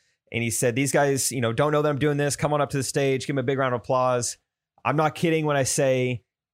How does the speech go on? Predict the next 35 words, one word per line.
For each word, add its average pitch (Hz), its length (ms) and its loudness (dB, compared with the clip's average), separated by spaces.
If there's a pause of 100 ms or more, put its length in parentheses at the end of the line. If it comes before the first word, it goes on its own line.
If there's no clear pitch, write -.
in 135 120 -4
thirty 165 280 0
years 156 220 0
of 135 60 -4
comedy, 143 420 2
that's, 143 180 2
this 147 160 -2
has 143 60 -6
been 143 100 0
his 127 140 0
home 139 180 0
comedy 120 320 0
club 98 320 -4 (280)
when 110 100 -4
he's 98 100 -2
not, 110 120 -2
like, 104 120 -2
on 110 80 -2
the 101 80 -4
road 101 360 0 (200)
or, 110 160 0
like, 104 240 -6 (300)
uh, 85 140 -8 (160)
on 110 100 -6
the 104 80 -4
sea. 104 380 -2 (360)
And 131 140 0
he 127 80 0
goes, 123 240 0 (160)
"I've 120 260 0
never 131 800 0 (420)
done 120 300 0
a 107 220 2
curtain 113 260 -4
call 95 340 -6